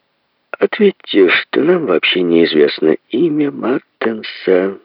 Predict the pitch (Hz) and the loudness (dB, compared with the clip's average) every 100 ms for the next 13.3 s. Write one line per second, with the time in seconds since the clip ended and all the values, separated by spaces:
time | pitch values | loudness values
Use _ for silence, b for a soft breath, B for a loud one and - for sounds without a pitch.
0 | _ _ _ _ _ _ _ _ _ _ | _ _ _ _ _ _ _ _ _ _
1 | - 156 - 160 - 170 - 64 - 65 | -4 0 2 2 0 0 0 0 0 0
2 | 62 62 - - 60 _ _ _ _ _ | -2 -6 -8 -8 -10 _ _ _ _ _
3 | _ _ - 123 135 - - - - - | _ _ -2 2 2 2 -2 -2 0 -2
4 | - _ _ _ _ _ _ _ _ _ | -2 _ _ _ _ _ _ _ _ _
5 | _ _ _ _ _ _ _ _ - - | _ _ _ _ _ _ _ _ -4 -2
6 | - - - - - - 58 50 - - | -2 -2 -4 -6 -6 0 0 0 -2 -8
7 | 57 60 64 - 69 67 - - 58 - | -10 -4 -2 0 0 -4 -2 0 2 0
8 | - 57 - 60 - 53 60 58 60 62 | -2 -2 0 -2 0 0 -2 -4 -4 -4
9 | 64 65 - - 60 - - b b b | -4 -4 -2 -2 -2 -4 -12 b b b
10 | b b b b _ _ - - 175 - | b b b b _ _ -20 -20 -20 -20
11 | _ - - - 127 107 107 82 69 71 | _ -2 0 0 2 2 2 2 0 0
12 | 69 69 - - - 57 - 55 - - | 0 0 0 -2 -6 -6 -6 -2 -2 -4
13 | - - - | -10 -14 -18